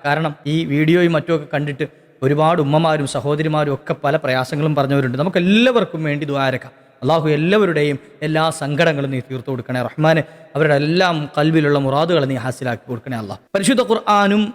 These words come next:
തിരു ഹദീസുകളും അതുപോലെ തന്നെ മുത്തുനബി സല്ലല്ലാഹു അലൈഹി വസല്ലമ തങ്ങളുടെ സ്വഹാബത്തിൻ്റെയും അനുയായികളുടെയും ഒക്കെ വചനങ്ങളും ഒക്കെ നമ്മുടെ കൽബിന് വലിയ ശാന്തിയും സമാധാനവും തരുന്നതാണ്, ഇല്ലേ? പലപ്പോഴും നമ്മൾ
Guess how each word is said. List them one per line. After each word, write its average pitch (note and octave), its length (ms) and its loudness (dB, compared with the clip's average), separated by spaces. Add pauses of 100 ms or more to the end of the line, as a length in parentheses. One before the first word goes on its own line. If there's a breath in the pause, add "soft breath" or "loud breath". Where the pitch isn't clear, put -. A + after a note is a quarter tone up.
(120)
തിരു F#3+ 200 4
ഹദീസുകളും F#3 800 4
അതുപോലെ F3+ 420 2
തന്നെ F3 220 0
മുത്തുനബി F#3 380 -2
സല്ലല്ലാഹു F3+ 480 0
അലൈഹി E3+ 200 0
വസല്ലമ E3 300 -4
തങ്ങളുടെ E3 240 -2
സ്വഹാബത്തിൻ്റെയും E3 1000 -2
അനുയായികളുടെയും E3 800 0
ഒക്കെ - 200 -8
വചനങ്ങളും D#3 580 0
ഒക്കെ C3+ 220 -6 (340 loud breath)
നമ്മുടെ G3+ 180 2 (100)
കൽബിന് F3 300 0
വലിയ E3 240 2
ശാന്തിയും D3+ 440 0
സമാധാനവും C#3+ 600 0
തരുന്നതാണ്, B2+ 360 -2 (440 loud breath)
ഇല്ലേ? D#3 220 2 (220)
പലപ്പോഴും E3+ 500 2 (280)
നമ്മൾ D#3+ 400 2